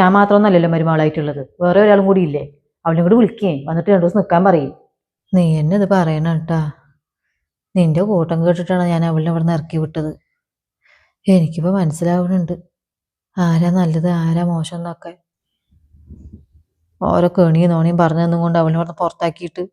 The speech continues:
ഞാനോ അല്ല എൻ്റെ കയ്യോ അല്ല അവർക്ക് ഇരിക്കണം അവള്. നിങ്ങളിപ്പോ ആ ഗുളികയും കഞ്ഞിയൊക്കെ കുടിച്ചിട്ടേ കുറച്ചു നേരം കിടക്കി. പനി തന്നെയല്ലേ, വേറെ മാരാ രോഗമൊന്നും അല്ലല്ലോ. കുറച്ചു നേരം റെസ്റ്റ് എടുത്താൽ മാറും.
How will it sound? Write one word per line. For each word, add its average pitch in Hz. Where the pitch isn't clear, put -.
ഞാനോ 165
അല്ല 165
എൻ്റെ 160
കയ്യോ 165
അല്ല 165
അവർക്ക് 165
ഇരിക്കണം 175
അവള്. 156
നിങ്ങളിപ്പോ 214
ആ 220
ഗുളികയും 185
കഞ്ഞിയൊക്കെ 165
കുടിച്ചിട്ടേ 165
കുറച്ചു 160
നേരം 175
കിടക്കി. 147
പനി 170
തന്നെയല്ലേ, 180
വേറെ 165
മാരാ 170
രോഗമൊന്നും 202
അല്ലല്ലോ. 135
കുറച്ചു 196
നേരം 202
റെസ്റ്റ് 190
എടുത്താൽ 175
മാറും. 143